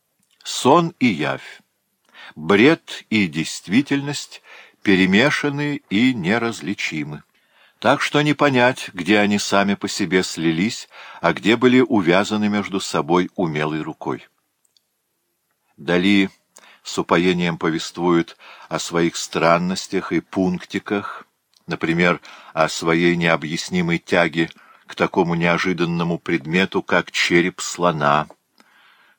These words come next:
Если верить дневнику, он мечтал усеять берег моря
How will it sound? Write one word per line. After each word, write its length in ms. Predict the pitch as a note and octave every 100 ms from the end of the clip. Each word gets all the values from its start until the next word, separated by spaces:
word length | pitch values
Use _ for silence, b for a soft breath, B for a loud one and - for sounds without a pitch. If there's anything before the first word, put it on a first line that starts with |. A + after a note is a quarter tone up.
| b b _
Если 320 | G2+ A#2 B2
верить 340 | B2 D3+ D3+
дневнику, 680 | A#2 A#2+ A2+ G#2+ - E3+ F3+ B B B
он 160 | G#2
мечтал 460 | G#2+ A2+ - C#3 D#3
усеять 480 | C#3+ - C#3+ D3+ A#2+
берег 360 | A2+ C#3 C#3
моря 440 | F#2+ G2+ C#3+ D3+